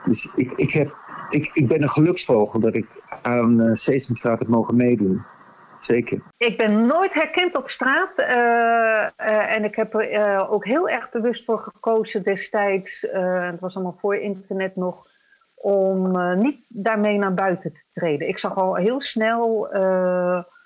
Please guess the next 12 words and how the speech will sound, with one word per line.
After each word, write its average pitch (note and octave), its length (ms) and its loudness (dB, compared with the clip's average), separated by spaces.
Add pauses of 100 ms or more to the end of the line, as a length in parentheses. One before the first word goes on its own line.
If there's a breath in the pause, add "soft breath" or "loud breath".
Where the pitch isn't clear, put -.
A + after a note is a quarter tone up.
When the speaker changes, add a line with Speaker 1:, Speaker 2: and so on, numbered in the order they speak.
(460 soft breath)
Speaker 2:
wat F#3+ 300 -4
een, F3+ 280 -2
eh, F3 720 -2 (100)
eh, E3+ 380 -8
een, F3+ 180 -8
een, F#3 180 -6
een G3 160 -4
B E3+ 40 -2
N, A3 360 0
eh, G#3 260 0 (260)
een F#3+ 80 -8
B F#3 60 -2